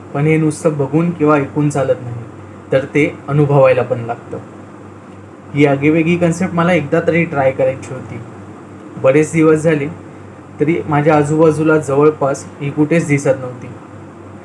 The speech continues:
पण माझ्या कॉलेजमधल्या पूजा आणि दर्शना या दोन्ही मैत्रिणींमुळे इंजिनियर्स चायवाली यांच्या माध्यमातून बऱ्याच दिवसांपासून अपूर्ण राहिलेली इच्छा पूर्ण करता आली. पूजा आणि दर्शना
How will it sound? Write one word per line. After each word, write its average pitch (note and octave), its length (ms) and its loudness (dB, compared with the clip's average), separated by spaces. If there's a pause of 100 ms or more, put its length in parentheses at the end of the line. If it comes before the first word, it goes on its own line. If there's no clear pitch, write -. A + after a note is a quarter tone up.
(300)
पण C3+ 100 -4
माझ्या C#3 260 0
कॉलेजमधल्या D3+ 720 2
पूजा C#3 400 -2
आणि E3 180 2
दर्शना D3+ 520 0 (140)
या C3+ 80 -2
दोन्ही C#3+ 260 4
मैत्रिणींमुळे E3 800 4 (120)
इंजिनियर्स E3 680 2
चायवाली C#3+ 640 -2
यांच्या C#3 260 -4
माध्यमातून D#3 680 0 (680)
बऱ्याच D#3 320 2
दिवसांपासून G3 600 0
अपूर्ण F3 320 2
राहिलेली E3+ 540 4
इच्छा D3 280 -6 (460)
पूर्ण C#3 300 0
करता B2 340 -2
आली. A2+ 180 -6 (1120)
पूजा D3+ 260 -2
आणि G3 160 -2
दर्शना E3+ 400 -6